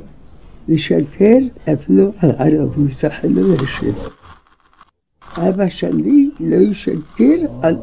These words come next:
אף אחד. כי כולו בתי מול אפילו על ערב. יוסף עמרן, לא י-, אפילו התהפך, התהפך על ההר, המילה שלו לא תמשיך. וזה, וזה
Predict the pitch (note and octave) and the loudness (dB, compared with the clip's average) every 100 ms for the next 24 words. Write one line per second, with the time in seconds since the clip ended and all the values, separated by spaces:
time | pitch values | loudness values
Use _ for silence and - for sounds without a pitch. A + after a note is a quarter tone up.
0 | - - A#3+ - B2+ A#2 C3+ A#2+ - - | -6 0 0 0 -6 -6 -10 -12 -14 -20
1 | - - - - F#3 G3 E3 G3 B3+ B3+ | -20 -20 -8 0 2 2 2 2 4 4
2 | F#3+ C#3+ F#3+ A3 F3 G#3+ A3 F3 D#3 F#3 | 2 2 2 2 2 0 -2 0 0 0
3 | G#3+ G3+ F3 F3 F3 C#3+ - - - - | 2 2 0 0 2 0 -2 -16 -20 -20
4 | - - G3+ G3 F3+ - - G3 G#3+ - | -20 -20 -20 -20 -20 -18 -2 0 0 -2
5 | G3 - A3+ F#3+ F#3 C#4+ C4 G3 - - | -12 0 2 2 2 2 0 -4 -10 -20
6 | - - _ - G3 A3+ A#3+ A3+ - - | -20 -20 _ -4 0 2 2 0 -6 -16
7 | - - - G3+ D#3+ A#3+ A#3+ F#3 D#3 A3 | -20 -14 -2 0 0 2 2 2 2 0
8 | A#3+ A3 - - - G#3 - G3 F#3 A3+ | 0 -4 -6 -10 -6 -6 -4 -8 -4 -6
9 | G#3 F#3+ - - - - - - - - | -4 -6 -6 -10 -20 -20 -20 -20 -20 -10
10 | - F3+ D3 C4 D#4 A3+ - _ _ - | 0 0 2 2 2 0 -8 _ _ -2
11 | E3+ F#3 F#3 G3 A3 - G#3 F3+ F3 F#3 | 2 2 2 2 0 -2 -2 0 0 0
12 | - - - B2+ - B2 A#2+ - - - | -4 -6 -8 -6 -6 -10 -10 -14 -20 -18
13 | - - - - - - E3 E3 E3 A3+ | -18 -18 -18 -20 -20 -4 2 2 2 2
14 | C4+ A3+ - D#3+ D3+ D#3 D3 G#3+ | 2 0 -6 -6 0 0 2 0